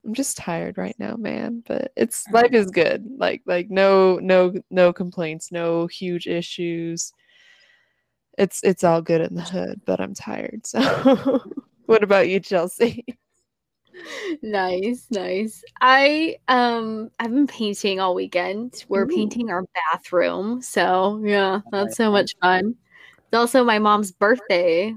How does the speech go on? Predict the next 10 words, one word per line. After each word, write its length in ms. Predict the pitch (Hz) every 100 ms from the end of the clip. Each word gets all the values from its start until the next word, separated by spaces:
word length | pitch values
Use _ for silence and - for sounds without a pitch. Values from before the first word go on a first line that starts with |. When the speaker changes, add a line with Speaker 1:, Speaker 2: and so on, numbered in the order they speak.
| 233
Speaker 2:
on 220 | 196 185
yesterday, 640 | 196 180 - 185 175 180 220
so 360 | - 190 170 190 -
we 80 | 196
were 80 |
celebrating 640 | 202 202 190 190 190 196 202
her 160 | 196
a 80 | 180
little 220 | 175 170
bit. 340 | 175 185 240